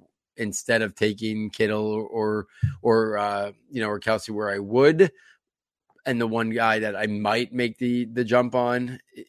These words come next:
if I was gonna go really young would be Pitts. But, uh, but I do think it,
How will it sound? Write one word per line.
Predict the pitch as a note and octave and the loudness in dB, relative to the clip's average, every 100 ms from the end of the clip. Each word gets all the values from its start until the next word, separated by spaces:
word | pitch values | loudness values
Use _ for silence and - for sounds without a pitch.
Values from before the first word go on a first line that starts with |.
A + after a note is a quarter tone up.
| _ | _
if | B2 A2 | -6 -4
I | |
was | A2 G#2 | -4 -4
gonna | G2+ A2 | -4 -4
go | G#2+ A2 | -4 -4
really | A2 A2+ A#2+ A#2+ | -4 -2 -2 -2
young | A#2+ A#2+ A#2+ | -2 -2 -4
would | A2 | -6
be | G2+ | -8
Pitts. | G2 C#3+ D#3 - - _ - _ | -4 0 0 0 -18 _ -20 _
But, | A#2+ | 0
uh, | A#2+ - | 0 -2
but | A#2 A#2 | -2 0
I | A2+ | 0
do | G#2 A#2+ | 0 -2
think | G#2+ A2+ A2 G#2+ G2+ | -2 -4 -2 -4 -10
it, | - | -16